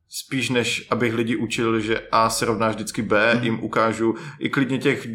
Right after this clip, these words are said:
Speaker 1: dvanáct, dvacet cest,
Speaker 2: Mhm.
Speaker 1: jak docílit různých výsledků a vyber si výsledek, co tě nejvíc baví a tak to dělej a ser na lidi, kteří ti říkají, „Hej, tak to není jako správně, takhle bys tu dýmku neměl dělat,“
Speaker 2: No,
Speaker 1: a tak.
Speaker 2: jasně.
Speaker 1: Jasně, jsou nějaké hranice, <laughs> jako všude,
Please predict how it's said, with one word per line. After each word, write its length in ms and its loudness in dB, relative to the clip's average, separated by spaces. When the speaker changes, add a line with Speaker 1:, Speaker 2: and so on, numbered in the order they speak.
Speaker 1:
dvanáct, 480 4
dvacet 420 2
cest, 460 2
Speaker 2:
Mhm. 100 0
Speaker 1:
jak 220 4
docílit 460 0
různých 380 -2
výsledků 560 -2
a 20 4
vyber 280 0
si 140 -4
výsledek, 320 0
co 100 -4
tě 120 -4
nejvíc 260 0
baví 280 2
a 60 4
tak 120 -6
to 120 0
dělej 340 2
a 60 0
ser 260 -2
na 120 0
lidi, 240 0
kteří 380 -4
ti 120 0
říkají, 480 2
„Hej, 240 4
tak 220 -2
to 320 4
není 300 0
jako 200 -2
správně, 500 0
takhle 220 2
bys 160 -4
tu 80 -6
dýmku 240 -2
neměl 260 -2
dělat,“ 220 4
Speaker 2:
No, 60 2
Speaker 1:
a 20 -2
tak. 140 2
Speaker 2:
jasně. 280 -6
Speaker 1:
Jasně, 440 2
jsou 200 0
nějaké 260 0
hranice, 760 4
<laughs> 100 4
jako 200 4
všude, 580 0